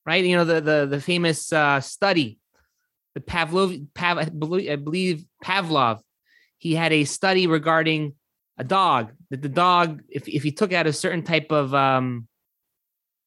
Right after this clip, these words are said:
you know, bowl, the dog started to salivate 'cause he recognized the reward would come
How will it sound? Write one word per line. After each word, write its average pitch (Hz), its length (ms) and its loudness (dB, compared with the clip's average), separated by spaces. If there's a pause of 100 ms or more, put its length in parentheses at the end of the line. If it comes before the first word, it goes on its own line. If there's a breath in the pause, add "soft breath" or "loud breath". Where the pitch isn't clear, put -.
(680)
you 143 80 -6
know, 139 160 2
bowl, 139 640 2
the 135 60 -2
dog 165 340 0
started 165 320 0
to 156 60 -4
salivate 165 560 0
'cause 135 100 -4
he 139 80 -2
recognized 156 680 0
the 139 100 2
reward 151 480 2
would 135 160 -4
come 165 360 0